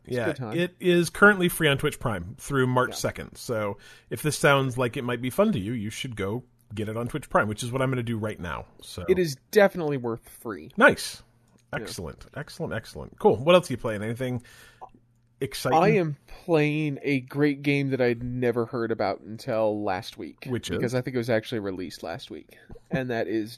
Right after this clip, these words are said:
Speaker 1: Journey to the Savage Planet.
Speaker 2: Oh, yeah. It, uh,
Speaker 1: Which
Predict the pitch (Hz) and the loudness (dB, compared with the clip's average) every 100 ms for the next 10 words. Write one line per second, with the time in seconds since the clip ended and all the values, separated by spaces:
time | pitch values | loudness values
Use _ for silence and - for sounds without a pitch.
0 | 127 131 139 143 139 135 120 - 110 104 | -6 2 2 2 -2 -4 -6 -4 -2 -2
1 | 101 - - - 104 82 - - 82 85 | -6 -12 -14 -8 -8 -6 -6 -6 -6 -4
2 | 78 76 76 - _ _ _ _ _ _ | -2 -2 -4 -8 _ _ _ _ _ _
3 | _ _ 143 139 - - 139 127 143 143 | _ _ 0 0 0 0 2 4 2 2
4 | - - | -4 -16